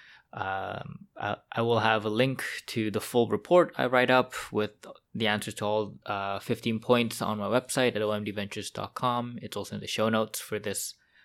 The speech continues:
uh, episode. You can find it at O M D ventures dot com slash O M D daily. And so today I'll just kinda talk about some, I think, key parts of the business that I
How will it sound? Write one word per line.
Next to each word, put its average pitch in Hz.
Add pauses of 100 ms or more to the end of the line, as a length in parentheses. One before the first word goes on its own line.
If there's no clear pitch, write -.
(160)
uh, 95
episode. 110
You 101
can -
find 98
it 101
at 95
O 101
M 101
D 95
ventures 202
dot 202
com 147
slash 107
O 104
M 101
D 98
daily. 127 (720)
And 110
so 131
today 143
I'll 131
just 131
kinda 175
talk 156
about 143
some, 117 (280)
I 117
think, 117
key 131
parts -
of 104
the 107
business 104
that 101
I -